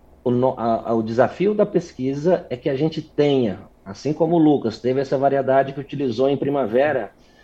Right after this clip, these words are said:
que nós tenhamos variedades pra cada macro e micro região das áreas plantadas de soja no Brasil.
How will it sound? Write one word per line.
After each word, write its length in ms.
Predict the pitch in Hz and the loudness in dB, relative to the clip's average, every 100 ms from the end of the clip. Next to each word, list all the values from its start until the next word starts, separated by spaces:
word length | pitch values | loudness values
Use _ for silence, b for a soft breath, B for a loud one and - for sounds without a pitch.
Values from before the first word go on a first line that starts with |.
| b _ | b _
que 80 | 123 | -4
nós 200 | 139 - | -4 -2
tenhamos 380 | 151 143 156 147 | 0 2 2 2
variedades 560 | 156 147 135 151 151 | 2 2 0 -4 -6
pra 160 | - 147 | -8 -10
cada 500 | - 170 190 196 202 | -2 2 4 6 4
macro 480 | 160 147 175 180 175 | 4 2 0 0 2
e 40 | |
micro 300 | 156 160 160 | 2 2 2
região 580 | 151 131 131 135 143 131 | 0 0 0 0 -2 -6
das 380 | 120 123 123 117 | -8 -4 -2 0
áreas 220 | 123 123 | 0 -2
plantadas 400 | 131 117 120 117 | -4 -4 -2 -4
de 60 | 113 | -6
soja 320 | - 113 113 | -4 -4 -2
no 80 | 113 | -2
Brasil. 420 | 110 101 92 80 | 0 -2 -4 -10